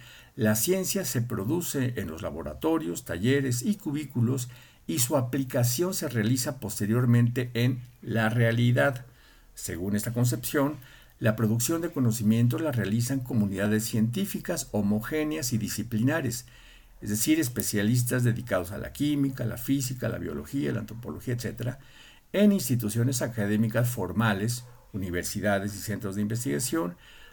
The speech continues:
a través de financiamientos públicos, fundamentalmente, y la comunicación de los resultados de las investigaciones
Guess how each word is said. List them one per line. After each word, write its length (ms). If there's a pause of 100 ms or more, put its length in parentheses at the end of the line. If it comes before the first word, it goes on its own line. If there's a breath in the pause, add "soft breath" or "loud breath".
a 100
través 300
de 100
financiamientos 1000
públicos, 720 (180)
fundamentalmente, 1120
y 100
la 140
comunicación 640
de 60
los 180
resultados 640
de 80
las 200
investigaciones 920